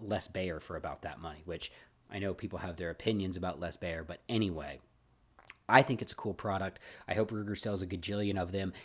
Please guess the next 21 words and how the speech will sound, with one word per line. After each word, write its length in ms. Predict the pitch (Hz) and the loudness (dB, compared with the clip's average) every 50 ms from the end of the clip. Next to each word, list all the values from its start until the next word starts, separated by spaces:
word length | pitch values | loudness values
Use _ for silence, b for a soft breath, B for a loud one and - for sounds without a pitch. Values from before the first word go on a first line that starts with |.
| B B | B B
and 100 | - 101 | 0 2
I 40 | 98 | 2
really 500 | 101 98 101 107 113 120 123 117 117 104 | 2 2 4 6 8 10 10 8 8 6
love 360 | 101 104 104 101 95 87 - | 6 6 6 6 6 4 0
what 240 | 90 95 98 - - | -2 -4 -4 -2 -2
they're 140 | 101 95 87 | -4 -4 -4
doing 540 | 90 87 - 107 104 101 98 90 87 92 | -4 -2 0 0 2 2 2 0 0 2
with 360 | 110 143 147 131 - - - - | 4 4 4 4 2 0 -4 -4
their 160 | 104 90 85 | -2 -2 -2
custom 400 | - - 147 143 - - 104 92 | -2 -2 -2 -2 0 -2 -2 -2
shop 360 | - - 98 87 85 85 - | 0 0 2 2 0 0 -2
with 200 | 92 92 90 - | -4 -4 -2 -2
selling 520 | - - - 110 101 101 104 104 101 101 | -2 0 0 0 -2 0 0 0 0 0
these 200 | 92 90 90 87 | 0 -2 -4 -4
guns 360 | 90 98 95 95 92 87 87 - | -4 -4 -2 -2 -2 -4 -6 -6
that 100 | - 82 | -6 -8
are 100 | 80 82 87 101 | -8 -8 -8 -6
really 320 | 104 101 101 101 98 92 | -4 -2 -2 0 -2 -2
well 240 | 87 95 92 90 87 | -2 -2 -4 -4 -4
thought 380 | - - - 92 92 90 85 | -6 -6 -4 -2 -2 0 0
out, 300 | 87 90 90 87 - - | 0 0 0 -2 -2 -6